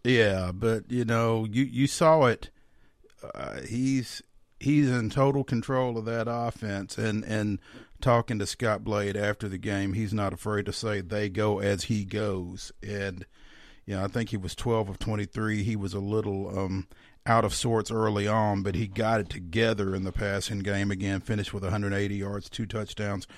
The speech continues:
rushed for a hundred sixty yards on twelve carries with two touchdowns. So he is, um, he is as advertised,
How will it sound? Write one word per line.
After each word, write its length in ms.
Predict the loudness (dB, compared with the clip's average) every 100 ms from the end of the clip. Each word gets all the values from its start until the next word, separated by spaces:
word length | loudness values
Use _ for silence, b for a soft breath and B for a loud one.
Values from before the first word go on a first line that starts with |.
| B B B
rushed 300 | 2 4 4
for 160 | -2 -2
a 40 |
hundred 300 | -2 -2 -4
sixty 380 | -6 -8 -8 -6
yards 320 | -4 -4 -4
on 120 | -8
twelve 360 | -6 -4 -4 -4
carries 440 | -4 -2 -2 -4
with 120 | -8
two 180 | -8 -8
touchdowns. 760 | -8 -8 -8 -8 -6 -4 -6 -8
So 560 | -8 -6 -4 -4 -6 -8 -18 -20 _ -20 _ _ _
he 460 | _ 0 2 2 2
is, 340 | 0 -2 -2
um, 360 | -2 0 -2 -4 -12 _ _
he 360 | 2 4 4 2
is 220 | 0 -2
as 420 | -2 0 2 2 0
advertised, 1200 | 0 2 2 -2 -6 -4 -4 -4 -6 -8 -12